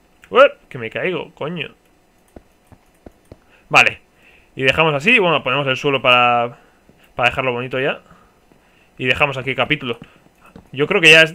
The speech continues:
ya está dando forma a la casa ya, ¿eh? Y ya veréis cuando empecemos con los interiores y tal, pero fijaros, ya,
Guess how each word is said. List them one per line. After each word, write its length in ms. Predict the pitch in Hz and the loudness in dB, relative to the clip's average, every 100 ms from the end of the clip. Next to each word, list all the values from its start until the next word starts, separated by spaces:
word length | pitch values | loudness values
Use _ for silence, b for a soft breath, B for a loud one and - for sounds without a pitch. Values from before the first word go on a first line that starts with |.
| 180 | -6
ya 220 | 151 175 | 0 2
está 240 | 185 202 | 4 4
dando 240 | 156 156 143 | 4 4 -2
forma 340 | 151 151 139 | -2 2 4
a 40 | 135 | 6
la 120 | 135 | 4
casa 260 | 151 143 | 0 2
ya, 240 | 131 120 143 | 2 4 2
¿eh? 80 | 151 | 0
Y 180 | 135 | 0
ya 100 | 135 | 2
veréis 260 | 156 185 196 | 2 2 -2
cuando 180 | 175 147 | -6 -6
empecemos 340 | 143 165 180 | -6 -6 -6
con 360 | 160 139 131 131 | -8 -10 -10 -10
los 160 | 131 | -10
interiores 540 | 131 123 123 147 170 143 | -10 -6 0 2 0 -4
y 40 | |
tal, 260 | 120 160 175 | 0 0 0
pero 280 | 127 120 - b b b - | -2 -2 -4 b b b -16
fijaros, 420 | 127 143 185 156 | -2 2 2 4
ya, 340 | 160 156 - | 4 4 2